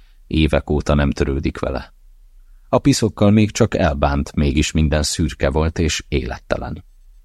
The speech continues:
Anders vidám arca most szinte gúnyosan merett rá a képekről. Mindennél többet mondott el a kudarcáról.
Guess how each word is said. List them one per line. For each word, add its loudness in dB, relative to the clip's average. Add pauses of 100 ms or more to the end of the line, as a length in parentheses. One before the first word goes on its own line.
(840)
Anders 4
vidám 4
arca 0
most 2
szinte 0
gúnyosan 0
merett -4
rá 0
a -4
képekről. -4 (540)
Mindennél 4
többet 0
mondott 0
el 2
a -2
kudarcáról. -4